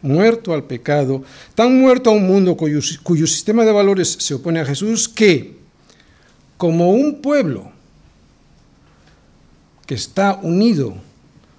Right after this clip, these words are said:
para no ser destruido, nosotros así tenemos que estar, ¿no? El Señor pudo entregar su propia vida en obediencia al Padre,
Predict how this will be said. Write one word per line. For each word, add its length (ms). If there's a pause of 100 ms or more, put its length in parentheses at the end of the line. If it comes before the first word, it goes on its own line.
(160)
para 200
no 100
ser 240
destruido, 680 (320)
nosotros 800 (680)
así 220
tenemos 400
que 80
estar, 340
¿no? 140 (760)
El 120
Señor 640 (1400)
pudo 280
entregar 560
su 220
propia 300
vida 360 (1200)
en 140
obediencia 420
al 100
Padre, 500